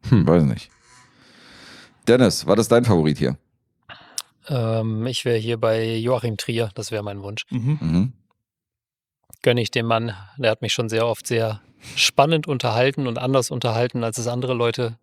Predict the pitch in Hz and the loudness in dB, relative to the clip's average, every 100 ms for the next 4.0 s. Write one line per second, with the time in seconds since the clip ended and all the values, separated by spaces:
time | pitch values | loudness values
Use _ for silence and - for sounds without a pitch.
0 | - - 123 117 113 - 135 143 - 113 | -18 -4 0 0 -4 -4 -2 2 2 2
1 | 104 85 76 62 - - 82 82 76 73 | 2 4 2 0 -6 -6 -4 0 2 0
2 | - 78 73 107 - 107 104 110 110 _ | 0 0 -2 -4 -6 -8 -6 -8 -8 _
3 | _ _ _ - - 64 58 - - - | _ _ _ -12 -10 -8 -10 -10 -12 -12